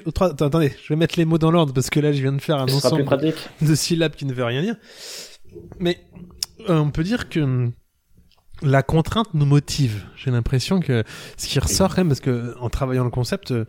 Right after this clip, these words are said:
Speaker 1: on voit que, hum, les chroniques à contrainte, c'est vraiment, euh, quelque chose de, quelque chose qui nous stimule. Ne trouvez-vous pas ?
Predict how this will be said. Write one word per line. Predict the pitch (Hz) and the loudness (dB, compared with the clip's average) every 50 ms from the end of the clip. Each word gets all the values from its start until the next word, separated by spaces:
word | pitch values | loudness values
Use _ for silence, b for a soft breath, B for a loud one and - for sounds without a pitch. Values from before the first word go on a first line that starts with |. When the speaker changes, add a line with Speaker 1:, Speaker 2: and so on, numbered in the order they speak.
| B B B B B B | B B B B B B
Speaker 1:
on | B 120 | B 0
voit | 123 135 180 196 | 0 2 2 0
que, | - - 139 120 120 | 0 0 0 2 2
hum, | 120 120 120 123 - _ _ _ _ _ _ _ _ - _ - - - _ _ _ _ _ - - - - - | 2 0 0 -2 -4 _ _ _ _ _ _ _ _ -20 _ -20 -20 -20 _ _ _ _ _ -12 -12 -8 -2 0
les | 135 131 | 0 0
chroniques | - - - 143 139 147 156 143 135 | 2 2 2 4 4 4 4 4 2
à | 117 | 0
contrainte, | - - 123 113 - - 208 208 180 | 0 0 -2 -2 0 2 0 0 0
c'est | - - 135 | 0 0 0
vraiment, | 113 104 107 110 110 135 175 190 160 123 | 0 0 2 2 2 4 4 4 4 2
euh, | 113 | 2
quelque | 110 - 113 - - | 0 -2 -4 -2 0
chose | - 160 151 127 | 0 2 2 2
de, | 110 107 104 98 - - - - - - _ _ _ _ _ _ _ _ _ _ - - | 2 2 0 0 0 -2 -4 -6 -12 -20 _ _ _ _ _ _ _ _ _ _ -6 -2
quelque | - 127 - | -2 0 2
chose | - 180 - | 2 0 0
qui | - 135 | 0 0
nous | 120 113 | 0 0
stimule. | 98 - - 160 160 131 113 104 95 - - | 0 0 0 2 2 4 2 2 0 -4 -6
Ne | 123 | -6
trouvez-vous | 117 - 135 127 123 120 113 117 113 | 0 2 4 4 4 4 4 2 0
pas ? | - - 156 180 | 0 0 -2 -2